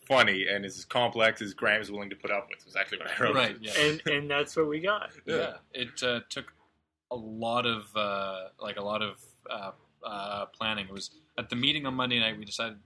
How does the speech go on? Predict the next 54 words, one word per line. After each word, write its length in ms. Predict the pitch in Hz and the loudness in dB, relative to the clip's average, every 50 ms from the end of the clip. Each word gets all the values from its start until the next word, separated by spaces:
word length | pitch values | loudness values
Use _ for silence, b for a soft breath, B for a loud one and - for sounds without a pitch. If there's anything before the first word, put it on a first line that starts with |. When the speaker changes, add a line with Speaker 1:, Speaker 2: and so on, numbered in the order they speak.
| _ - | _ -8
Speaker 2:
you 80 | 127 | -4
know, 120 | 117 110 107 | -4 -2 -2
we're 80 | 107 | -2
like, 200 | 104 104 101 - | -4 -4 -2 0
"All 60 | 135 | 0
right, 180 | 127 117 107 101 - _ _ | 0 0 0 -4 -10 _ _
we're 80 | - 113 | -10 -6
gonna 160 | 113 117 120 | -4 -2 -2
do 160 | 113 117 117 | 0 0 0
this. 240 | 110 110 107 - - | 0 -2 -4 -4 -6
When 100 | 110 107 | -8 -10
are 40 | 107 | -10
we 100 | 104 101 | -10 -12
free? 180 | - 107 104 | -12 -12 -12
When 140 | 98 98 104 - | -12 -12 -12 -10
can 80 | 107 | -10
we 60 | 104 | -8
shoot?" 300 | 101 - 143 143 143 160 - B B B B B B B B B B _ - | -6 -4 -4 -4 -6 -8 -14 B B B B B B B B B B _ -4
Uh, 280 | 113 107 104 104 104 - - _ _ _ - | 0 0 2 0 0 -2 -6 _ _ _ -8
Monday 280 | 131 120 120 117 117 110 | -4 -2 0 0 0 2
night, 240 | 110 117 117 113 110 | 4 4 4 4 4
I 160 | 110 107 101 | 2 0 -2
storyboarded 720 | 104 - - - 113 110 113 113 104 107 107 107 104 101 101 | -4 -6 -6 -4 -4 -4 -4 -4 -4 -4 -4 -4 -4 -2 -2
out 220 | 101 101 101 101 | -2 -4 -4 -6
the 100 | - 98 98 | -8 -14 -12
whole 480 | 104 104 101 98 98 98 95 95 92 _ _ _ _ _ _ _ - | -10 -8 -6 -6 -6 -8 -10 -12 -14 _ _ _ _ _ _ _ -8
fight. 300 | - 120 113 107 - - - _ _ - | -4 -4 -4 -4 -6 -10 -14 _ _ -4
It, 220 | 165 151 143 147 | -2 0 0 0
Speaker 1:
Which 140 | 90 85 - | 0 -4 -6
was 100 | 110 104 | -6 -4
a 40 | 104 | -2
really 140 | 120 110 101 | -2 -2 0
good 140 | 92 117 98 | 0 0 2
idea. 340 | 95 87 - 90 90 95 104 | 2 0 0 -2 -2 0 2
Speaker 2:
basi-, 300 | - 143 139 139 139 - | 2 4 4 2 2 4
yeah, 160 | 123 123 107 101 | 4 4 4 4
basically 340 | 117 127 127 143 131 135 120 | 0 -4 -4 -4 -6 -6 -6
everything 280 | 120 120 120 120 123 113 | -4 -6 -6 -8 -10 -12
from 120 | 123 120 | -8 -8
when 140 | 113 110 107 | -6 -6 -4
Nathan 280 | 110 110 107 110 110 101 | -4 -4 -4 -6 -10 -12
says, 280 | - 113 107 98 - | -8 -8 -8 -8 -8
"Let's 200 | 110 107 104 - | -8 -8 -8 -8
see 120 | - 113 107 | -6 -6 -4
how 120 | 107 104 | -4 -6
good 180 | 98 110 101 104 | -6 -8 -8 -8
you 120 | 104 98 | -10 -10
really 260 | 98 101 92 95 95 | -8 -8 -8 -6 -4
are," 260 | 95 95 95 92 92 | -4 -4 -4 -4 -6
to 160 | - - 98 95 | -10 -12 -14 -14
when 120 | 95 92 | -16 -16
he 80 | 95 95 | -18 -16
says, 260 | - 104 98 95 - - | -12 -12 -12 -12 -12 -12
"Enough." 480 | 127 107 107 104 95 - - - - | -8 -6 -6 -6 -6 -8 -14 -16 -18